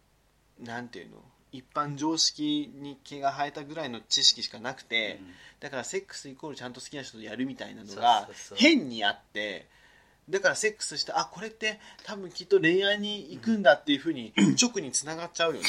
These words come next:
Speaker 1: 若い頃ね。
Speaker 2: あるね。
Speaker 1: うん。
Speaker 2: あったあった。
Speaker 1: 私もありましたけど。
Speaker 2: 付き合ってくれるんだっていうね。
Speaker 1: うん。いや、そんなことないよ。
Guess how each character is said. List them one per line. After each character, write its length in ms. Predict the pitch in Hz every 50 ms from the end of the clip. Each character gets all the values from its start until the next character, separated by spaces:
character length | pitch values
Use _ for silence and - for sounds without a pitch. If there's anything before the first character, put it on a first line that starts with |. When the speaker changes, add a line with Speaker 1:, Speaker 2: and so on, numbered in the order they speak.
| - - -
Speaker 1:
若 260 | 98 107 - 123 113
い 60 | 107 -
頃 220 | - 98 - -
ね。 240 | - 87 85 - 123 _ _ _ _
Speaker 2:
あ 140 | - 110 110
る 140 | 107 101 101
ね。 260 | 95 98 104 107 107 _ _ _
Speaker 1:
う 40 | 120
ん。 20 |
Speaker 2:
あ 40 | 110
っ 40 | 113 104 107
た 100 | 104 92
あ 20 | 90
っ 20 | - _ _ _
た。 120 | - - - _ - - _ _ _ _
Speaker 1:
私 300 | 131 143 151 180 175 170
も 100 | 165 151
あ 40 | 156
り 60 | 165
ま 100 | 175 175
し 60 | -
た 80 | - 101
け 120 | - 104
ど。 280 | 101 107 107 95 - - _
Speaker 2:
付 220 | - - - 147
き 20 | 135
合 60 | 131
っ 40 | -
て 100 | - 123
く 120 | - 127
れ 100 | 123 123
る 100 | 123 135
ん 80 | 135 127
だ 140 | 123 113
っ 80 | - 123 117 113 113
て 60 | -
い 40 | -
う 20 | -
ね。 60 | - -
Speaker 1:
う 20 |
ん。 20 | 160
い 20 |
や、 60 | 190
そ 200 | 190 - 254 269
ん 40 | 277
な 80 | 285 330
こ 80 | 294
と 40 | 233
な 160 | 202 214 233
い 40 | 208
よ。 220 | 147 104 - -